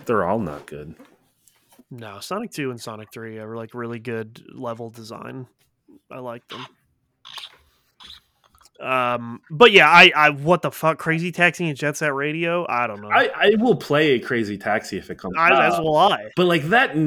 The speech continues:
Speaker 1: like, as I said, like, in my mind, I'm picturing, like, a twenty dollar, like, you know, a few hou-, like, a twenty dollar thing that's just fun for a few hours.
Speaker 2: The last Crazy Taxi thing Sega put out was an idle game on phones.
Speaker 1: Okay.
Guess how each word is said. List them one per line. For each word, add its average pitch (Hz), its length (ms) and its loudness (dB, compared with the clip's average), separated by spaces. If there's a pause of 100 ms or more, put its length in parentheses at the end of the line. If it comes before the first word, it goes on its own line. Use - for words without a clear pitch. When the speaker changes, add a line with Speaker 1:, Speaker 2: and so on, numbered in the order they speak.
(120)
Speaker 1:
like, 135 240 -4
as 151 180 0
I 151 80 4
said, 127 300 -2
like, 113 260 -4
in 156 180 2
my 170 220 4
mind, 165 320 2
I'm 143 140 2 (140)
picturing, 135 440 -4
like, 120 140 -2
a 113 40 -2
twenty 131 440 -4
dollar, 104 680 -2 (800)
like, 104 400 -4
you 127 120 -8
know, 107 100 -6
a 120 120 -4
few 120 380 0
hou-, 110 200 0
like, 131 200 0
a 139 40 0
twenty 175 300 0
dollar 123 320 2
thing 139 560 -2 (300)
that's 110 240 -4
just - 240 -8
fun 110 180 -2
for 101 160 -8
a 90 60 -8
few 82 260 -10
hours. - 600 -14 (520)
Speaker 2:
The 143 180 -4
last 170 320 2
Crazy 190 300 -2
Taxi 170 380 -2
thing 147 220 -8
Sega 139 340 -4
put 139 140 -6
out 131 240 -2
was 131 200 -4
an 127 120 -8
idle 131 340 -2
game 135 300 -4
on 123 200 -6
phones. 113 560 -12
Speaker 1:
Okay. 98 220 -8